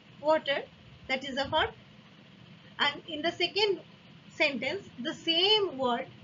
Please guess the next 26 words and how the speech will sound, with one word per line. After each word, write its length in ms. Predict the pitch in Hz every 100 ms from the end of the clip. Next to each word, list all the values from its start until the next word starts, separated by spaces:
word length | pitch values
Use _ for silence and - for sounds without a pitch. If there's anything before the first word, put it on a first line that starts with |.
| - - - -
water 440 | - 294 302 294 285 - - - - 277
is 260 | 285 220 - -
used 380 | 262 277 247 -
as 240 | 226 208
a 160 | 254 415 - - -
verb. 220 | 233 202 - - - - - - - -
So 280 | - 339 - - - - - - -
the 100 | 302
same 440 | 311 330 320 381 440
word 340 | 427 440 -
can 280 | 320 277 247
be 200 | 294 453 - - - - - - - 294
used 400 | 320 349 285 240
as 220 | 220 - - - - - - 226
different 520 | 339 349 392 403 -
parts 320 | 254 269 -
of 160 | 269 233
speech. 480 | - - - - - - - - - - - - - - - - - 311
When 200 | 349 392
it 140 | 392
is 160 | 403 269
not 320 | 302 339 349
used 260 | 392 359
in 140 | 370 359
a 80 | 359
sentence, 720 | 339 302 277 330 427 -